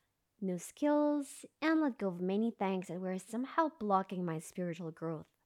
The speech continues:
An important part of this journey happened in Dahab, Egypt,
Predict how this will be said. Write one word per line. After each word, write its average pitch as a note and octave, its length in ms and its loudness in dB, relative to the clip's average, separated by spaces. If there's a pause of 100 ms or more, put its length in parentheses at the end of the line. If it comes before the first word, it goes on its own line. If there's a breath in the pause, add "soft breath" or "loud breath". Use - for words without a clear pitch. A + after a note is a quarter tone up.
(720)
An G#3 80 2
important C#4 560 2
part G#3 180 2
of F#3+ 120 2
this F3 200 0
journey F#3+ 520 2
happened F#3 460 -2
in F3 260 0
Dahab, F#3+ 400 -2 (460)
Egypt, F#3+ 380 -4